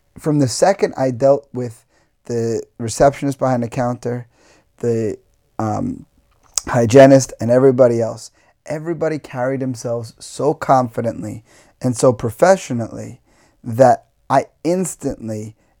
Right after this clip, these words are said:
instantly had faith in them. And they're the people that I go to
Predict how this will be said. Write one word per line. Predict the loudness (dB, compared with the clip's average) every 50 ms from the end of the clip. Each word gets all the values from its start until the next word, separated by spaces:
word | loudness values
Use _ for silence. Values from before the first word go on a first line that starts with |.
| _ _ _ -8
instantly | -6 -2 -2 -2 -2 -2 -6 -6 -6 -6 -8 -10 -10 -12 -16 _ _ _ -10
had | -6 -6 -6 -4
faith | -4 -4 -4 -4 -6 -10 -16
in | -18 -18
them. | -18 -20 -20 _ _ -20 _ _ _ _ -2
And | 2 6 8
they're | 10 10 10
the | 10 8
people | 6 2 0 2 2 0 0 0 -2 _ _ _ _ _
that | -16 -10 -2 0 0 2 2 -2 -4 _ _ _ _ _ _ _ -6
I | -2 -2 0 -2
go | -2 0 0 0 0 0
to | -4 -4 -4 -4 -4 -6 -10